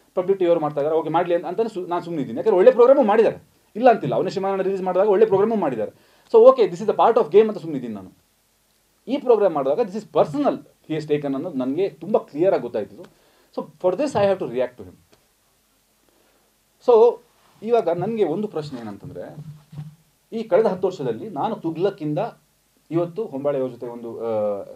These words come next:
ಏನು, ಆ, ಸಿನಿಮಾ release ಆಗಿದೆ. ಸ-, sorry, ಸಿ-, ಆ, ಸಿನಿಮಾ teaser ನಾವು, ಆ, launch ಮಾಡಿದ್ದೀವಿ. And ನನ್ಗೆ ಗೊತ್ತು, ಈ ಹತ್ತು ವರ್ಷದಲ್ಲಿ ನಾನು as a human ಎಷ್ಟು ಬೆಳೆದಿದ್ದೀನಿ, ಆ, as a film maker ಎಷ್ಟು ಬೆಳೆದಿದ್ದೀನಿ ಅನ್ನೋದು ನನ್ಗೆ ಒಳಗಡೆ ಗೊತ್ತು.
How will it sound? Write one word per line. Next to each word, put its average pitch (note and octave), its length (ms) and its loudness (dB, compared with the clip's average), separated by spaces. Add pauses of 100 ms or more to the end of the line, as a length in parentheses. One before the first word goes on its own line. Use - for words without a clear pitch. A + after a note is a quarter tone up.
(120)
ಏನು, A2+ 180 -14
ಆ, G2+ 400 -10
ಸಿನಿಮಾ C3 300 -6
release A#2+ 280 -8
ಆಗಿದೆ. G2 460 -14 (180)
ಸ-, G#2+ 180 -10
sorry, G#2+ 140 -6
ಸಿ-, G2+ 320 -12
ಆ, - 20 -10
ಸಿನಿಮಾ A2 540 -8
teaser C#3 440 -4
ನಾವು, G#2+ 260 -10 (440)
ಆ, G#2 220 -8
launch C3 300 -4
ಮಾಡಿದ್ದೀವಿ. G#2+ 520 -14 (1300)
And A#3 120 -4
ನನ್ಗೆ A#3+ 200 -2
ಗೊತ್ತು, A#3+ 280 0
ಈ D4 60 2
ಹತ್ತು F#3+ 200 0
ವರ್ಷದಲ್ಲಿ G3 380 -2
ನಾನು E3+ 540 -2
as D3 120 -4
a F3 100 -8
human E3+ 280 -8
ಎಷ್ಟು C#3 160 -12
ಬೆಳೆದಿದ್ದೀನಿ, B2 600 -10
ಆ, B2 100 -10 (1080)
as B2+ 60 -6
a C3+ 80 -4 (800)
film F#3+ 140 -4
maker F3+ 220 -6
ಎಷ್ಟು D3 180 -8
ಬೆಳೆದಿದ್ದೀನಿ B2+ 340 -8
ಅನ್ನೋದು G#3+ 100 -4
ನನ್ಗೆ G#3+ 240 2
ಒಳಗಡೆ G#3+ 240 6
ಗೊತ್ತು. D3+ 260 -4